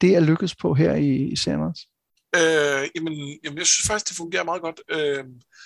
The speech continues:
Speaker 2: der, der er lidt med, der er noget med trylleeffekterne,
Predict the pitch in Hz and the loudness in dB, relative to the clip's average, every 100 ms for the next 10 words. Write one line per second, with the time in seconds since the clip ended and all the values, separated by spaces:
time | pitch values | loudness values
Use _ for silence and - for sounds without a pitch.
0 | - _ _ _ - 160 170 - _ _ | -20 _ _ _ 2 4 4 0 _ _
1 | _ _ _ _ _ _ _ - 160 139 | _ _ _ _ _ _ _ 2 2 2
2 | 208 208 190 190 180 185 - _ - - | 0 -2 -4 -2 0 -2 -8 _ -18 -18
3 | _ _ - - - - _ _ _ _ | _ _ -20 -20 -20 -20 _ _ _ _
4 | _ _ 185 190 208 202 - - 202 208 | _ _ 2 2 0 -2 0 0 0 0
5 | 220 170 - 135 - 120 | 2 2 2 0 0 -2